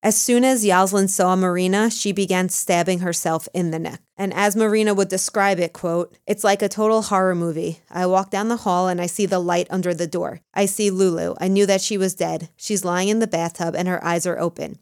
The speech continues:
I see Leo next to her. They had blood on them. Then I see the defendant, blood all over her and eyes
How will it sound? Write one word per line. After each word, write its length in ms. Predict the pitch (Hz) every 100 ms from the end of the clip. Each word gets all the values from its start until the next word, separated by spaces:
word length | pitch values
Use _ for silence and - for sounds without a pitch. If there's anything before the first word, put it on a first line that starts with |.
| _ -
I 100 | 190
see 240 | 190 202
Leo 280 | 185 196 180
next 280 | 175 175 -
to 100 | 170
her. 280 | 160 - -
They 100 | 190
had 180 | 196 190
blood 240 | 180 185
on 160 | 170 170
them. 240 | 165 - 151
Then 160 | - 196
I 120 | 196
see 160 | 190 220
the 120 | 202
defendant, 560 | 190 185 170 165 160 -
blood 320 | - 175 185
all 220 | 190 190 185
over 220 | 165 170
her 260 | 180 175 -
and 200 | 180 165
eyes 320 | 170 165 160